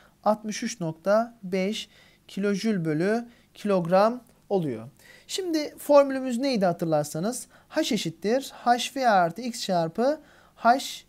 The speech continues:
F G idi. E, H değerini soruyor. Kuruluk derecesi zaten verilmiş. H F değerini ve H G değerini biliyoruz.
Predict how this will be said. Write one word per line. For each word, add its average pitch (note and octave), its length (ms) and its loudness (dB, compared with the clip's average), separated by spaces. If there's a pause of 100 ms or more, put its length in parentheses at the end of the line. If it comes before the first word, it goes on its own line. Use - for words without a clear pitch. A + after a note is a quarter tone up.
(140)
F A#3+ 440 0
G G#3+ 260 2
idi. F#3+ 380 -2 (580)
E, E3+ 260 0
H C#4+ 260 -4
değerini B3+ 260 -4
soruyor. G3 380 -2
Kuruluk C#4 420 2
derecesi A#3+ 460 -2
zaten A3+ 440 6
verilmiş. D3+ 360 -2
H - 280 -4
F C#4+ 220 -4
değerini G#3 240 -2
ve A#3 40 -2
H A3+ 260 -2
G A3 180 -4
değerini E3+ 240 -2
biliyoruz. G#3+ 440 -4